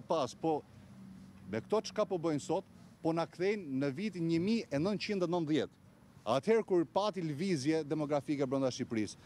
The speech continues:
erdhën, u popullua Tirana, se kjo zonë nuk është ndërtuar dje,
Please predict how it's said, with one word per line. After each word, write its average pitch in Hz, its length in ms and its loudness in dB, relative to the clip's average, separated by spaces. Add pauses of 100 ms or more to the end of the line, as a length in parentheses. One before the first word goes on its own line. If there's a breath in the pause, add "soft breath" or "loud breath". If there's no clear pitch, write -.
(200 loud breath)
erdhën, 165 380 4 (180)
u 135 80 -2
popullua 165 560 4
Tirana, 98 400 -2 (240 loud breath)
se - 160 2
kjo 196 220 4
zonë 208 160 4
nuk 190 100 2
është 175 140 0
ndërtuar 156 420 4
dje, 101 140 -4